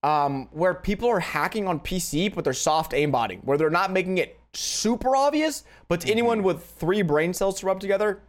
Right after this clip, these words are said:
Speaker 1: it's obvious.
Speaker 2: Yeah.
Speaker 1: Um, and so I found a dude who was top thirty-five in the world on mobile leaderboards who was using P C and a P C emulator, who's hacking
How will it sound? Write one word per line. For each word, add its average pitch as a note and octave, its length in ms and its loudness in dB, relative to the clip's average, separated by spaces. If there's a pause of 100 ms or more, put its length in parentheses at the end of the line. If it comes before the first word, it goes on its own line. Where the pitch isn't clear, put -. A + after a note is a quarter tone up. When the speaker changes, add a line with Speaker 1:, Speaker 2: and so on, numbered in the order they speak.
Speaker 1:
it's C3+ 160 0
obvious. G#2 480 -2 (460)
Speaker 2:
Yeah. B2+ 340 2
Speaker 1:
Um, A#2+ 220 -4 (100)
and E3 140 0
so F3+ 320 2
I F3 180 2
found A3 320 0
a G3 60 0
dude E3+ 340 2 (220)
who E3 100 0
was D3+ 140 2
top - 360 -4
thirty-five E3+ 420 2
in D#3+ 80 -2
the C#3 80 2
world D3+ 500 0
on E3 340 2
mobile A3 380 2
leaderboards B3 680 2 (320)
who G3+ 160 2
was F#3+ 260 2
using G3 380 0
P G#3 320 -4
C G3 480 -6
and D3 80 -2
a - 20 -12
P F#3+ 160 -4
C F3 160 -2
emulator, G#3 500 0 (140)
who's C#3+ 140 -2
hacking D3 500 0